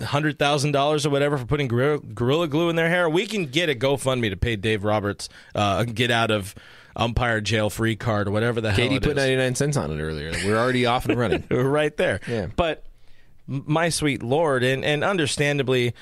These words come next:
Speaker 1: the calls from the umpires, uh, have been fairly even, uh, ish.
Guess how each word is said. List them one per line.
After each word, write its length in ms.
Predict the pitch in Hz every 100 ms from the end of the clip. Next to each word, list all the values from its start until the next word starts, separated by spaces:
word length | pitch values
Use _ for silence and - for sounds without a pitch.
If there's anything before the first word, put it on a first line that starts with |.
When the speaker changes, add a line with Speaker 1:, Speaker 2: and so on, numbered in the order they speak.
| - -
Speaker 1:
the 100 | 123
calls 720 | - 151 151 143 131 131 -
from 260 | - - 160
the 120 | 156
umpires, 580 | 135 135 131 127 123 131
uh, 380 | - 123 98 62
have 320 | 117 117 110
been 320 | 110 117 110 104 - - _ _ _ _ _
fairly 640 | - - - 123 127 127 117
even, 600 | 117 120 120 120 123 - - - _ _ -
uh, 260 | 120 107 - -
ish. 580 | - 123 131 - - -